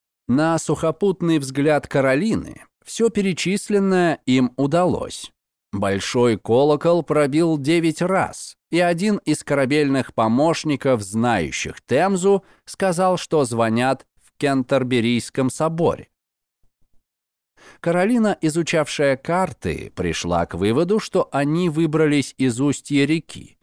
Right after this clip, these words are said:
Менее понятно было, что Урсель разумеет под первым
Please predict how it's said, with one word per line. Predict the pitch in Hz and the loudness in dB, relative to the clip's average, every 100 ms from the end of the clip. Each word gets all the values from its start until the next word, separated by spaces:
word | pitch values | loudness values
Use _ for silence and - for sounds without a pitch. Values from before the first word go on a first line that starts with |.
| _ _ _ _ _ - | _ _ _ _ _ -4
Менее | 185 233 214 180 | 0 2 2 0
понятно | 156 139 143 226 185 - 85 | 0 0 0 -2 -4 -4 -2
было, | 101 131 131 | 2 2 2
что | 120 - 131 117 - | 0 0 0 0 -2
Урсель | 185 190 - 165 135 | -2 -2 -2 -2 0
разумеет | - 131 135 143 143 151 147 135 | 0 0 0 0 0 2 0 -2
под | - 143 - | -2 -4 -4
первым | 202 202 95 78 82 | 0 2 2 -4 -6